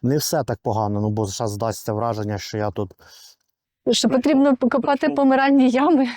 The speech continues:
Speaker 1: Да, да, ні, в жодному випадку ні. Але, м, ну, будь-які зміни в армії відбуваються повільно.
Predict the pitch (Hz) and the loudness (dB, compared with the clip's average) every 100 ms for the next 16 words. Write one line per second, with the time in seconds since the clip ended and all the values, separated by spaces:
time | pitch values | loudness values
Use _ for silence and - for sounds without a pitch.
0 | - 123 101 98 110 107 156 127 104 165 | -2 0 0 -2 -2 0 2 2 0 0
1 | 185 220 208 190 190 139 - 135 127 107 | 0 0 0 -2 -2 -2 -2 0 0 0
2 | 120 135 160 156 _ _ _ 131 139 139 | -2 0 0 -4 _ _ _ -4 0 2
3 | 147 151 123 92 _ - - _ 101 _ | 2 2 0 -4 _ -20 -20 _ _ _
4 | _ _ 151 151 120 147 190 120 131 - | _ _ -12 -10 -2 0 2 2 0 0
5 | 151 117 135 131 120 110 131 190 202 131 | -2 0 0 0 0 -2 -2 -2 -2 -2
6 | 110 110 104 110 147 147 120 - 110 104 | -2 -4 -4 -2 0 0 -2 -4 -4 -4
7 | _ _ _ _ - 123 113 117 98 87 | _ _ _ _ -6 -2 2 2 0 -4